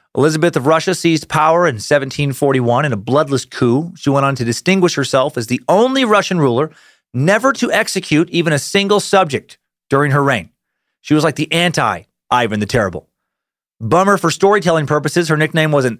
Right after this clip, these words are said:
El-, Elizabeth the Not Too Bad, or Elizabeth the Not So Terrible, or Elizabeth Pretty Good, Elizabeth the Could Be Wor-, Worse, you know?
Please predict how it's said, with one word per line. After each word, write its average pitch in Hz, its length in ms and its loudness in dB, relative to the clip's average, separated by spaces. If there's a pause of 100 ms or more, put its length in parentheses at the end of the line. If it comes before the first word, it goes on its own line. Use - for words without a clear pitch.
El-, 135 120 -2
Elizabeth 262 520 0
the 262 80 2
Not 302 220 0
Too 311 120 0
Bad, 202 540 -2 (720)
or 151 200 2
Elizabeth 233 440 0
the 165 340 2
Not 170 300 -2
So 294 80 2
Terrible, 254 400 2
or 104 300 0
Elizabeth 262 560 0
Pretty 392 200 2
Good, 208 540 2 (720)
Elizabeth 269 460 2
the - 80 -2
Could 311 180 0
Be 330 120 2
Wor-, 311 180 2
Worse, 262 640 0
you 147 100 -4
know? 220 220 0